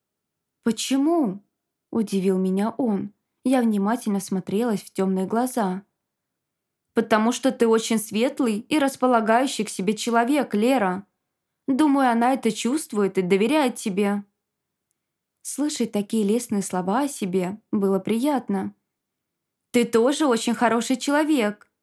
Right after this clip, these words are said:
улыбнулась я. "Но по мне это не скажешь, верно?"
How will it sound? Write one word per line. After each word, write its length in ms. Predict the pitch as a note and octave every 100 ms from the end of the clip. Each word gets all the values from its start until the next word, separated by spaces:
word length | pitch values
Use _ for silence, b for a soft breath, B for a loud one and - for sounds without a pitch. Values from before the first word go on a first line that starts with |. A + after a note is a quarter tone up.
| _ _ _ _ -
улыбнулась 640 | G#3+ G3 G#3 G3+ G#3+ -
я. 340 | C4+ A#3 F#3+ F#3+ _ _ _ _ _ _ _ _ _ -
"Но 200 | A3+ G#3+
по 180 | A3+ A3
мне 320 | A3+ A#3+ D4
это 160 | A3
не 120 | A3+ A#3+
скажешь, 800 | - D#4 D#4+ A3+ F3 - - -
верно?" 680 | F#3+ G3+ E4 E4 A3+ G#3